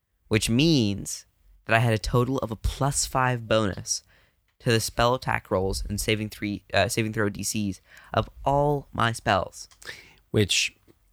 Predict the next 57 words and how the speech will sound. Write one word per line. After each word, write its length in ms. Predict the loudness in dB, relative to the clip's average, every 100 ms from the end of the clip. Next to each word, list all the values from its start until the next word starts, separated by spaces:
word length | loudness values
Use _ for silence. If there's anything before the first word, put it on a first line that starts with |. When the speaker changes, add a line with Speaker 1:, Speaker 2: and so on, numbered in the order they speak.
| _
Speaker 1:
Which 100 | 0
Speaker 2:
one 100 | 4
Speaker 1:
took 100 | 4
Speaker 2:
would, 60 | 4
Speaker 1:
them 80 |
up 100 | 4
to, 60 | 4
Speaker 2:
one 120 | 4
Speaker 1:
like, 40 | 4
a 20 |
Speaker 2:
would 80 | 4
Speaker 1:
D 80 | 4
C 140 | 2
Speaker 2:
argue 60 | 2
Speaker 1:
twenty-four 380 | 2 2 2 4
Speaker 2:
is 120 | 4
Speaker 1:
and 120 | 4 4
a 20 |
Speaker 2:
kind 160 | 4
of 60 | 4
Speaker 1:
plus 100 | 2
sixteen. 240 | 0 2
Speaker 2:
breaks 220 | 2 2 -2
the 80 |
bounded 340 | 0 0 2 2
accuracy 520 | 2 0 -4 -4 -4
rules 480 | -2 -4 -4 -4 -2
that 280 | 0 0 -4 -20 -20 -20 _
prevent 420 | 0 2 2 0
you 100 | -4
from, 180 | -4 -2
say, 200 | 0 0
stacking 580 | 0 0 0 0 -4 -4
magical 340 | -6 -4 0 2
Speaker 1:
Mm. 80 | 4
Speaker 2:
item 500 | 2 2 0 -4 -8
effects, 640 | -8 -6 -6 -4 -4 -4 -2
uh, 260 | -2 0 -2
in, 440 | -2 -2 -4 -8 -16 _
in 180 | -8 -4
such 300 | -6 -6 -8
ways, 180 | -4 0
Speaker 1:
Like, 180 | -2 -2
Speaker 2:
but 100 | -4
Speaker 1:
you 120 | -2
wouldn't, 400 | 0 -2 -4 -4
like, 160 | -4 -4 -8 -6
I 80 |
think 200 | -4 -2
those 200 | 0 0
were 100 | 0
introduced 440 | -2 -2 -2 -2 -2
to 80 | -4
kind 140 | -4
of, 60 | -2
like, 160 | -2
give 480 | 2 2 2 -4